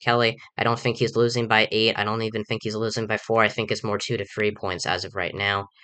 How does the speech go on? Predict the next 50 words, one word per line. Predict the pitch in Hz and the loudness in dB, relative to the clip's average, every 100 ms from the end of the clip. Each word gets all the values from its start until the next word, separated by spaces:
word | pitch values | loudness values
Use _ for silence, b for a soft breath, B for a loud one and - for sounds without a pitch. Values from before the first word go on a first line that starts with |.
| b b - | b b -8
You | 104 | -4
know, | 101 | -2
Arizona | 98 107 104 113 104 | 0 2 2 2 0
could | 104 123 110 | 0 -2 2
go | 110 | 2
red, | 107 107 104 98 | 4 6 4 2
but, | 101 - | -2 -2
you | |
know, | 98 104 | -6 -6
he's | 107 | -4
gonna | 113 113 | -2 0
have | 104 | 0
a | 104 | 0
really | 104 104 | 0 0
hard | 110 95 | -2 -4
time | - 98 | -2 -2
with | 95 | -2
those. | 101 98 - b b - | -2 -2 -4 b b -8
You | 101 | -6
know, | |
Blake | 95 107 110 | -2 -2 0
Masters | 101 - 98 98 | -2 -2 -6 -6
is | - | -8
gonna | 92 90 | -8 -6
have | 90 | -8
a | 92 | -6
really | 95 98 | -4 -4
hard | 98 - | -4 -6
time | 95 95 | -4 -4
with | 90 | -4
those | 95 90 | -4 -4
McCain | 92 - 98 98 | -6 -4 -4 -2
voters. | 90 78 71 - | -4 -4 -4 -6
And, | 78 78 | -8 -8
you | |
know, | 69 | -6
I | 82 85 | -6 -6
just, | 95 - b b b b b _ _ | -6 -10 b b b b b _ _
uh, | - 98 95 | 0 2 2
you | 101 | -2
know, | 101 | -2
it's | 101 101 113 | -2 0 0
a | 90 | 2
very | 113 120 | 8 8
competitive | 120 123 127 110 117 | 8 4 4 4 6
race. | 113 135 | 6 6
It's | 110 | 2
a | 104 | -2
toss-up | - 110 117 123 - | 2 2 4 0 0
still. | - 131 151 | 4 4 4